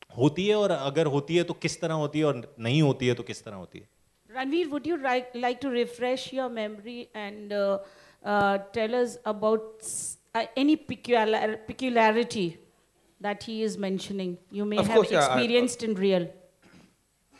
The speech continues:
Speaker 3: <laughs> If I've experienced in real? Okay, that would be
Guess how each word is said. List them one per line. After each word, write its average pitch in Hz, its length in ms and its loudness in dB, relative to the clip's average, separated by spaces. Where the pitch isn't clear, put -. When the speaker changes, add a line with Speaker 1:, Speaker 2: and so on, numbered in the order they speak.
Speaker 3:
<laughs> 120 640 4
If - 80 0
I've 123 220 4
experienced 123 480 0
in 104 260 0
real? 151 220 6
Okay, 90 220 -2
that 104 220 2
would 120 180 0
be 117 80 0